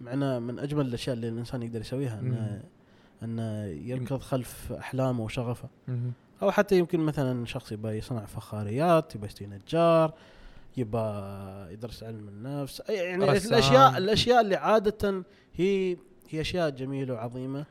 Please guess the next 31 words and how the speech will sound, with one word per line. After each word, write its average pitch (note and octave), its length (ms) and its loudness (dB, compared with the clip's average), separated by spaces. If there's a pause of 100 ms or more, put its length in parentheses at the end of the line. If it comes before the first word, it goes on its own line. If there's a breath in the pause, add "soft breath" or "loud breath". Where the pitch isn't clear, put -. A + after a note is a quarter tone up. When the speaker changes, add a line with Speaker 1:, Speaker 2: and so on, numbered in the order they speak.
(140 soft breath)
Speaker 2:
هي F3+ 100 2
Speaker 1:
بس E3+ 60 6
Speaker 2:
أشياء F3 240 4
Speaker 1:
في، G3 160 8
Speaker 2:
تطلع F#3 140 8
Speaker 1:
في G3 60 8
نفس D#3+ 120 8
Speaker 2:
من، D#3 60 8
Speaker 1:
الوقت، G#3+ 280 8
Speaker 2:
من D#3+ 60 6
الهوايات. B2 600 2
Speaker 1:
في F3 120 2
نفس A3 240 4
الوقت G#3 340 2 (240)
أشياء F3 540 0 (260)
غريبة C#3+ 440 0
على B2 180 -2
مجتمعنا. A#2+ 520 -10
Speaker 2:
مم. A2 280 -8 (200)
Speaker 1:
تعرف C#3 200 0
كيف؟ - 320 -6 (1300 loud breath)
يعني C#3 240 0
أنا D#3+ 200 2
أعرف D3+ 180 -2
واحد D#3 320 2 (1000)
ما B2 60 -12
شاء - 140 -10
الله C3 100 -6
عليه B2 200 -4
وصل A#2 580 -8 (880)
أعلى، B2+ 500 0